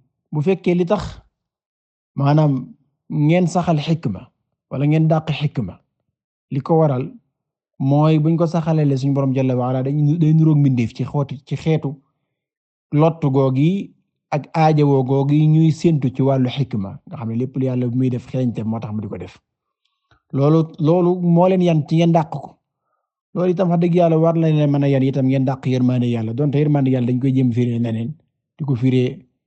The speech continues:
euh, tuyaaba juñ nam ak namuk tuyaaba ak yi ci aju. Waaye sax mën nañu, mën nañu ñëw ci wàllu liñ saxal dëggantaan lu mel ni melakaanu gis. War na leen mën a, loolu war na leen mën a yan itam ngeen dàq melakaanu gis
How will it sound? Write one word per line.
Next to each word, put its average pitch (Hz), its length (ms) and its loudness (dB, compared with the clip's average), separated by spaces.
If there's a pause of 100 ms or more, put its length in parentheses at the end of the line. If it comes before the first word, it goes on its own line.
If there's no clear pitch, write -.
(420)
euh, 127 300 -4 (1000)
tuyaaba 127 380 0
juñ 123 200 -2
nam 120 240 2
ak 131 160 -8
namuk 127 380 0
tuyaaba 107 380 -2
ak 107 100 -6
yi 117 80 -6
ci - 100 -8
aju. 92 240 -8 (400)
Waaye 120 240 -4
sax 123 180 -8
mën 139 140 2
nañu, 139 180 2 (100)
mën 143 120 2
nañu 147 200 4
ñëw 135 200 2
ci 135 60 -2
wàllu 127 340 -2 (360)
liñ 131 140 0
saxal 131 280 2
dëggantaan 123 420 0
lu 120 80 0
mel 123 160 2
ni 123 60 2
melakaanu 120 560 -2
gis. 139 160 0 (880)
War 165 180 4
na 202 80 2
leen 196 160 4
mën 190 140 4
a, 185 40 0
loolu 185 360 2
war 202 140 2
na 202 120 -2
leen 196 120 0
mën 185 100 0
a 180 40 0
yan 175 160 2
itam 175 240 0
ngeen 170 180 0
dàq 175 200 -2
melakaanu 170 460 0
gis - 320 -4